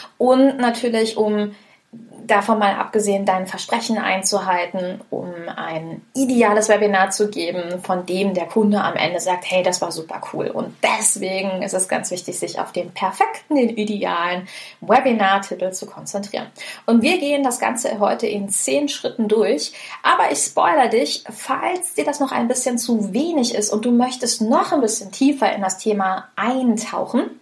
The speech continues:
dann guck heute unbedingt auf meine Website, da habe ich dir nämlich passend zu dieser Folge ein kleines Freebie entwickelt, ein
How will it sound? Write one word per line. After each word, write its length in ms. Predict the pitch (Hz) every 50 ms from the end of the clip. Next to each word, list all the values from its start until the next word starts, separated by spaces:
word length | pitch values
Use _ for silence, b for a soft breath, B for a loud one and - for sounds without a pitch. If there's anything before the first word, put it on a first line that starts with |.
| _ _ _ _ _ _ _ - - -
dann 240 | - 196 233 285 277
guck 240 | - 277 247 -
heute 260 | - 214 - - - -
unbedingt 640 | 220 220 247 240 240 208 202 196 220 240 262 - - B B B B B B B B B -
auf 380 | 202 214 226 233 240 240 233 226
meine 260 | 226 220 214 214 190
Website, 560 | 214 - - - - - 208 196 202 220 220
da 80 | 220 202
habe 160 | 196 202 214
ich 100 | 208 -
dir 120 | - 196
nämlich 260 | 196 185 190 185 - -
passend 340 | - - 320 311 - 302
zu 120 | 285 - 277
dieser 260 | 254 240 233 226 226
Folge 420 | 226 - - 214 220 226 220 214
ein 680 | 208 202 208 - - - 190 190 190 196 196 196 196 190
kleines 340 | - - 180 - - - -
Freebie 320 | - - - 349 349 320
entwickelt, 540 | 302 - 240 240 240 233 226 233 226 220 -
ein 200 | 190 190 185 180